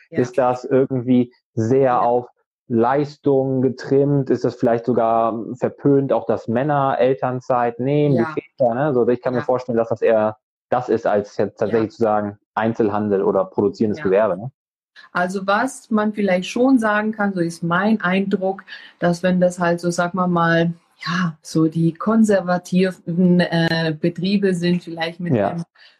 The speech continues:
Speaker 1: Patriarch, der da so <laughs> das
Speaker 2: Glaub ich
Speaker 1: Leben
Speaker 2: sofort.
Speaker 1: führt, ja.
Speaker 2: <laughs>
Speaker 1: Da,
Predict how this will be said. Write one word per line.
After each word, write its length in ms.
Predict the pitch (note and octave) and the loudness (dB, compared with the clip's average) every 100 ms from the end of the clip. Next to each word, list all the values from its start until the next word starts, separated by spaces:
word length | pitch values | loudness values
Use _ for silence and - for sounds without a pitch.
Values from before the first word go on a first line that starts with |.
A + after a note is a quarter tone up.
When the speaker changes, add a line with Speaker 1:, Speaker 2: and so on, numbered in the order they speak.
| _ | _
Speaker 1:
Patriarch, 840 | - F3 E3 F3 E3 F3+ G3+ G3+ - | -8 -8 -2 -2 0 -2 -2 -4 -2
der 200 | F3+ F3 | 0 2
da 160 | F3 | 2
so 220 | F3 F#3+ | 2 0
<laughs> 460 | - C#4 - C#4+ - | 0 -2 -2 -4 -2
das 180 | C#4 C#4 A3 | -6 -4 -2
Speaker 2:
Glaub 240 | A2+ A2+ | 2 2
ich 80 | A2 | 2
Speaker 1:
Leben 540 | B2+ G3+ G#3+ G3 A3 | -2 0 2 0 -2
Speaker 2:
sofort. 0 | - | -6
Speaker 1:
führt, 560 | A3 A3 A3 A3+ - | -2 0 0 -2 -6
ja. 400 | G3+ F#3+ G3+ A#3+ - | -4 -2 0 -2 -4
Speaker 2:
<laughs> 60 | - - E4+ - - - - - _ _ _ _ _ _ _ _ - - F#3 - - - - | -6 -12 -12 -12 -20 -20 -20 -20 _ _ _ _ _ _ _ _ -20 -18 -18 -20 -20 -14 -4
Speaker 1:
Da, 640 | F3+ E3+ G3+ G#3+ G#3+ G#3 | -2 0 2 2 0 -2